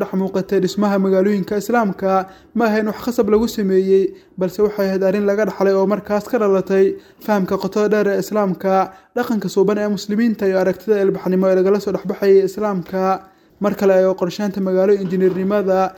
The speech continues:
magaalooyinka Islaamka waxay lahaayeen qorshe cilmiyeysan, sida dhisidda waddooyin waaweyn iyo kuwo hoose oo loo kala saaray xaafado ku dhisan qabiil, xirfad ama ganacsi, iyo sidoo kale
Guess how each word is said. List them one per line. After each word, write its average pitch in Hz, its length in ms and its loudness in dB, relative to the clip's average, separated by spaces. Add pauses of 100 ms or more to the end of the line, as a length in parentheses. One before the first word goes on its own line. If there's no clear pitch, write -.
(200)
magaalooyinka 226 460 2
Islaamka 240 400 -2
waxay 208 200 0
lahaayeen 190 360 0
qorshe 196 320 -2
cilmiyeysan, 190 760 0 (220)
sida 208 280 2
dhisidda 185 340 2
waddooyin 190 400 2
waaweyn 196 400 2
iyo 185 140 -2
kuwo 196 200 0
hoose 196 280 -2
oo 202 60 0
loo 233 120 2
kala 202 200 -2
saaray 190 280 -2
xaafado 190 360 -2
ku 208 120 -2
dhisan 190 400 -2
qabiil, 190 560 2 (280)
xirfad 190 360 -2
ama 190 180 0
ganacsi, 180 460 -4
iyo 196 160 2
sidoo 214 320 2
kale 190 400 0